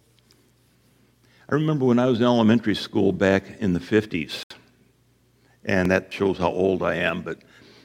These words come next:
back in the fifties and early sixties, we would do drills where the alarm would go off and we'd all duck under our desks,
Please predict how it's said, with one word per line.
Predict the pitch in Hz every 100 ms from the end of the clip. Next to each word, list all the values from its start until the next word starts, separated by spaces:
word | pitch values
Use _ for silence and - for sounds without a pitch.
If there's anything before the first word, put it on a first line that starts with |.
| _
back | 101 107
in | 101
the | 92
fifties | - 120 117 104 92
and | 95 90
early | 107 104 95
sixties, | - - 120 - 90 80 - - _ _ - - _ -
we | 160
would | 185 107
do | 139
drills | 110 101 110 104 - - - - _ _ _ _ _ _ _ _ _ _ _ _ _ _
where | 113 110
the | 107
alarm | 98 117 160 170
would | 123
go | 120 120
off | 123 120 123 104
and | 104
we'd | 107
all | 117 131 120
duck | 87 117 -
under | 110 104 98
our | 85
desks, | 82 78 98 80 - - -